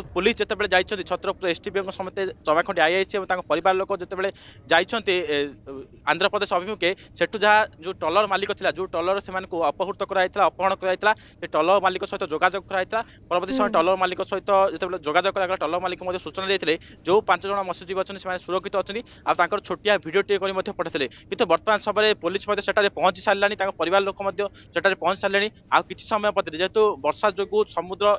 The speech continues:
Speaker 1: ଆନ୍ଧ୍ରପ୍ରଦେଶ ଯୋଉ ଶ୍ରୀକାକୁଲମ ଅଞ୍ଚଳ ଅଛି, ସେ ସମୁଦ୍ର ସେଠାରେ ପ୍ରଖର ସ୍ରୋତ ଅଛି, ତେଣୁ ଭିତରକୁ ଯିବା ବର୍ତ୍ତମାନ ସମୟରେ ଅସମ୍ଭବ। ତେଣୁ ଆଉ କିଛି ସମୟ ମଧ୍ୟରେ ସୁରକ୍ଷିତ ଭାବେ ଯୋଉ ପାଞ୍ଚ ଜଣ ମତ୍ସ୍ୟଜୀବୀ ଅଛନ୍ତି, ଉଦ୍ଧାର କରାଯିବ ବୋଲି ଯାହା ପ୍ରତି-, ପରିବାର ପକ୍ଷରୁ ସୂଚନା ଦେଇଥିଲେ। କିନ୍ତୁ କଥା ଉଠୁଛି, ଯୋଉ ଆନ୍ଧ୍ର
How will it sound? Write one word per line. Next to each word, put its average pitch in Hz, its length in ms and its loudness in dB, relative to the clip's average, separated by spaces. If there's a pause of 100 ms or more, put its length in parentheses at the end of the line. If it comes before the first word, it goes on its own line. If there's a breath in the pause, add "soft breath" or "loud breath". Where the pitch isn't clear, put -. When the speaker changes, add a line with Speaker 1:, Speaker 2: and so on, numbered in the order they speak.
Speaker 1:
ଆନ୍ଧ୍ରପ୍ରଦେଶ 185 600 -2
ଯୋଉ 196 220 -4
ଶ୍ରୀକାକୁଲମ 185 480 -2
ଅଞ୍ଚଳ 180 220 -2
ଅଛି, 190 120 -6
ସେ 190 140 -12
ସମୁଦ୍ର 180 340 -4 (280 loud breath)
ସେଠାରେ 175 280 0
ପ୍ରଖର 156 360 2
ସ୍ରୋତ - 240 -6 (100)
ଅଛି, 180 220 -2 (180)
ତେଣୁ 190 200 -8
ଭିତରକୁ 185 400 -6
ଯିବା 196 180 0
ବର୍ତ୍ତମାନ 190 280 -2
ସମୟରେ 196 200 0
ଅସମ୍ଭବ। 185 420 0
ତେଣୁ 202 220 -4 (260 soft breath)
ଆଉ 165 140 4
କିଛି 202 200 -10
ସମୟ 185 340 -2
ମଧ୍ୟରେ 185 340 -2
ସୁରକ୍ଷିତ 190 440 -4
ଭାବେ 190 220 4
ଯୋଉ 180 140 -4
ପାଞ୍ଚ 160 260 -2
ଜଣ 190 160 -2
ମତ୍ସ୍ୟଜୀବୀ 170 440 -6
ଅଛନ୍ତି, 190 320 -2 (320 loud breath)
ଉଦ୍ଧାର 180 280 2
କରାଯିବ 185 320 2
ବୋଲି 190 180 -4
ଯାହା 175 180 -2
ପ୍ରତି-, 185 400 -6
ପରିବାର 175 280 2
ପକ୍ଷରୁ 180 220 -8
ସୂଚନା 170 160 -2
ଦେଇଥିଲେ। 135 220 -4 (200 loud breath)
କିନ୍ତୁ 262 220 -6
କଥା - 340 2
ଉଠୁଛି, 254 360 -2 (480)
ଯୋଉ 240 200 2
ଆନ୍ଧ୍ର 190 320 2